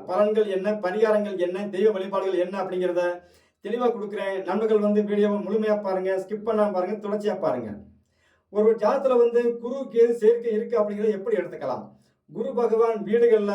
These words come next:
தனுசு, மீன ராசியில கேது பகவான் இருந்தால் குரு கேது சேர்க்கை. உங்கள் ஜாதகத்தில்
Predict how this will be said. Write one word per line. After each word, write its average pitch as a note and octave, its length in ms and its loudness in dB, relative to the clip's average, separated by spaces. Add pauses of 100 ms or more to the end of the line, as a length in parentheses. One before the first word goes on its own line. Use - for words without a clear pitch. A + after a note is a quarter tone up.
(140)
தனுசு, A3+ 400 2 (160)
மீன A3+ 240 2
ராசியில G#3 340 0 (140)
கேது G#3+ 260 6
பகவான் G#3 380 -2
இருந்தால் G3+ 420 -6
குரு G3 260 0
கேது F#3 240 0
சேர்க்கை. D#3 380 -4 (520)
உங்கள் A#3+ 460 0
ஜாதகத்தில் G3 500 0